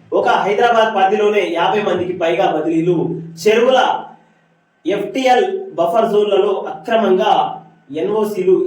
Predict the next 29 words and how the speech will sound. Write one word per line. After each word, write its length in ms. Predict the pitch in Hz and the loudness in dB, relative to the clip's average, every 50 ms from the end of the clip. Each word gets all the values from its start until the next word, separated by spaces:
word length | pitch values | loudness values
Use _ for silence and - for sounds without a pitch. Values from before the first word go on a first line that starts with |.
| - | -4
ఇచ్చినందుకు 500 | 165 160 - 196 190 175 170 175 - 190 170 - - - | -6 -8 -4 -2 -2 0 0 -2 -2 -4 -4 -4 -4 -4
సర్కార్ 340 | - 170 160 180 170 170 170 - - | -4 -4 -2 -2 -4 -4 -4 -6 -8
యాక్షన్ 380 | 160 165 - - 165 143 139 123 113 - | -10 -10 -8 -8 -6 -6 -6 -6 -10 -10
అంటూ 160 | - - 196 - - - - - - - - - | -10 -6 -4 -4 -4 -4 -8 -12 -14 -14 -10 -8
వార్త 220 | - 262 262 254 185 | -6 -6 -4 -4 -4
తీసుకొని 280 | 175 165 165 165 160 151 | -6 -6 -6 -6 -6 -6
వచ్చింది. 200 | 156 160 156 151 143 | -6 -8 -10 -8 -6
ఇక్కడ 140 | 175 185 - - - _ _ _ _ _ _ _ _ _ _ _ - - | -4 -4 -4 -6 -10 _ _ _ _ _ _ _ _ _ _ _ -8 0
ఒకేసారి 480 | - 247 247 247 - 226 214 220 226 196 - - - - - - - - _ _ _ _ _ _ _ _ _ _ _ _ 147 175 | 2 4 4 4 4 4 4 4 4 2 0 -4 -4 -10 -14 -16 -18 -20 _ _ _ _ _ _ _ _ _ _ _ _ -6 -4
నూట 200 | 220 262 269 269 247 226 196 196 | -2 0 2 4 4 4 4 2
ఆరు 140 | 202 202 202 202 | 2 2 0 0
మందిని 320 | 196 202 220 226 226 196 170 160 - - - - - - - | 0 0 2 2 2 2 2 0 -2 -6 -8 -10 -12 -14 -8
ట్రాన్స్‌ఫర్ 400 | - 165 185 202 - 214 220 196 196 | -6 -4 -4 -4 -4 -4 -4 -4 -2
చేస్తున్నట్టు 500 | 190 190 - 180 180 165 156 - 190 160 151 - - - - - | -4 -4 -2 -2 -2 -2 -2 -2 -2 -2 -4 -4 -8 -10 -14 -10
ఉత్తర్వులు 320 | - 185 185 185 185 180 165 | -6 -4 -2 -2 0 -2 -2
ఇచ్చింది. 260 | - - 180 185 - 233 - - - - _ _ _ - 147 | -2 -2 -4 -4 -4 -8 -10 -12 -16 -20 _ _ _ -8 -2
అందులో 260 | 196 - - 254 - - - - - - | 0 2 4 4 4 4 2 0 -4 -2
హైదరాబాద్ 460 | 180 220 247 269 269 262 254 233 226 220 | 0 0 2 2 2 4 4 4 4 4
లోనే 220 | 220 220 233 226 214 - - 170 160 165 | 2 2 2 0 -2 -4 -6 -6 -4 -4
యాభై 240 | 170 - - 220 226 214 | -2 -2 -2 -2 -2 -2
శాతం 240 | 202 190 214 220 208 - 202 196 | -4 -2 -2 -2 -2 -2 -4 -4
పైగా 220 | 185 185 208 196 - 156 151 160 160 | -4 -2 -2 -2 -2 -2 -4 -4 -6
బదిలీలు 360 | 160 165 190 208 202 196 196 175 | -4 -4 -2 -2 -2 -2 -2 -2
ఉన్నాయి 240 | 175 185 190 180 156 143 139 - | -2 -2 -4 -4 -4 -8 -10 -12
అంటూ 160 | - - 190 160 143 131 - - - 143 | -10 -10 -8 -8 -8 -10 -10 -12 -10 -8
వార్త 220 | 156 165 - 180 175 165 | -8 -6 -6 -6 -8 -10
ఇచ్చింది. 220 | 165 160 160 156 | -8 -8 -8 -8
ఇక్కడ 140 | - 180 156 - - - - _ _ 196 226 | -6 -6 -6 -6 -6 -8 -14 _ _ -2 0
ఎన్ని 160 | 254 285 | 2 2